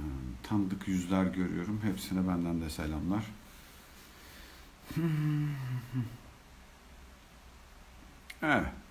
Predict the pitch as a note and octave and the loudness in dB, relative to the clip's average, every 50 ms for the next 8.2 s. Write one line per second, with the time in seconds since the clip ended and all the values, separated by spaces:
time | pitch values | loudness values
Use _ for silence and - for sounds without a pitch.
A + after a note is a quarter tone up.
0 | - - - - - - - - - - - - - - - - - - - - | -20 -20 -20 -20 -20 -20 -18 -18 -18 -18 -18 -18 -18 -20 -18 -14 -10 -8 -4 2
1 | - D#3 D3 B2 A2 G2+ G#2 G#2 G#2 G#2 A#2 C3+ D3+ D3+ - B2 B2+ A#2+ D3 D3 | 4 6 8 8 8 8 8 8 8 6 4 2 2 0 0 0 2 4 4 4
2 | D#3+ D#3 C#3 C3+ C#3+ D3+ D3 C3+ A#2 A2 G2+ G2+ G#2 G2 F#2 G2 G2+ G2 F#2+ F#2+ | 6 8 10 12 12 12 12 12 10 8 8 6 4 4 4 4 4 6 6 4
3 | G#2+ G#2 D3 E3 D#3+ C#3 D3+ E3+ F3 D#3+ C3 A#2+ - A#2+ - - - - - - | 4 4 4 4 6 6 8 8 8 8 6 4 2 -2 -6 -8 -10 -12 -12 -16
4 | - - - - C3 E3 F#3+ E3+ C#3 D3 C#3+ C#3 C#3+ C#3 C#3 D#3 F3 - - - | -18 -18 2 8 8 10 10 10 8 8 6 8 6 6 6 6 6 6 6 6
5 | D#3+ - - A#3 G3+ - - D#3 B2 A#2+ C3+ D3+ C#3+ - - D3+ C3 B2 B2+ A#2 | 6 6 6 4 2 4 6 8 8 8 8 8 6 6 8 10 10 10 10 10
6 | B2 B2+ B2 - - G2+ F#2 F2+ E2+ D#2 D#2+ E2 D#2 D#2+ D#2+ - E2+ D#2 - - | 8 6 6 6 6 6 6 6 6 4 2 0 -2 -2 0 0 0 0 0 0
7 | C3 B2+ A#2 G2 F2 E2+ E2+ F2 G2 F#2+ F#2 F#2+ F#2 F2+ E2 E2 E2+ D#2+ D#2 F2 | 2 4 4 4 4 4 4 4 4 6 8 8 8 8 8 4 2 0 2 2
8 | E2+ E2+ F#2+ A2 | 4 6 4 4